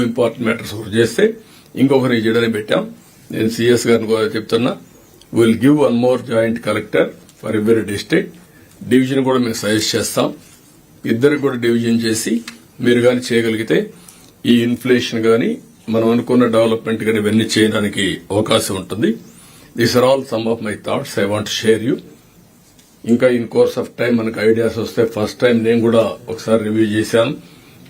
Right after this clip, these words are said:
రివ్యూ చేసిన తర్వాత ఇంకొక పక్కన కూడా రైస్ ఏదైతే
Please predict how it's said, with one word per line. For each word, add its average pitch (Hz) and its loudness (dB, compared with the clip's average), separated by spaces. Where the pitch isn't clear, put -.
రివ్యూ 117 4
చేసిన 113 -2
తర్వాత 110 2
ఇంకొక 151 2
పక్కన 147 0
కూడా 147 2
రైస్ 160 2
ఏదైతే 147 0